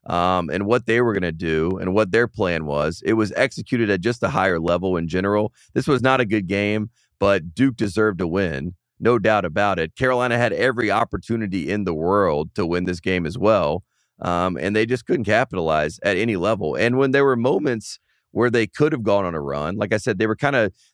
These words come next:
they had this moment where they were t-, they, they went on a seven oh run. They tied the game at forty-three,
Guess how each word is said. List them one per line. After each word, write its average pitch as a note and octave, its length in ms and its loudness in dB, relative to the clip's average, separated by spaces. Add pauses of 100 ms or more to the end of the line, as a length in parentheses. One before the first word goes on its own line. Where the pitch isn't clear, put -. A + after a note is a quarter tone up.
they C3+ 100 4
had D#3 120 2
this C3 220 -2
moment B2+ 360 2
where G#2 500 2
they A2 160 -2
were G#2+ 120 0
t-, C3 180 -2
they, A2 440 2
they G#2+ 260 2
went B2 160 2
on D3 80 0
a A#2+ 60 0
seven A2+ 340 0
oh A2 80 0
run. E2+ 340 -2
They F#2 80 -2
tied A#2 260 2
the A2 80 -2
game G#2 260 -2
at F2 80 -6
forty-three, E2 680 -6